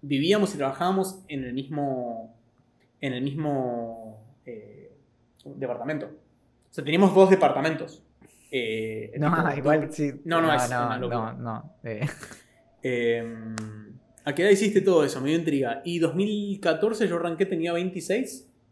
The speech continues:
Speaker 1: Ahora tengo treinta y tres.
Speaker 2: Claro.
Speaker 1: Más o menos veinti, veintiséis años tenía.
Speaker 2: Claro.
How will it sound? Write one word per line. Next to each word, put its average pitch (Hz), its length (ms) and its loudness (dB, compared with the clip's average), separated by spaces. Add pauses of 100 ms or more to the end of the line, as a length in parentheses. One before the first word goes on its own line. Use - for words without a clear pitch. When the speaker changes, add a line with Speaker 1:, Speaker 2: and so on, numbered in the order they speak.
(160)
Speaker 1:
Ahora 180 160 -2
tengo 180 160 2
treinta 151 260 0
y 143 60 2
tres. 214 480 -4 (140)
Speaker 2:
Claro. 107 300 0 (300)
Speaker 1:
Más 175 180 -4
o 156 40 -2
menos 151 160 0
veinti, 127 440 -4
veintiséis 127 520 -4
años 123 200 -12
tenía. 127 180 -20 (180)
Speaker 2:
Claro. 110 280 -6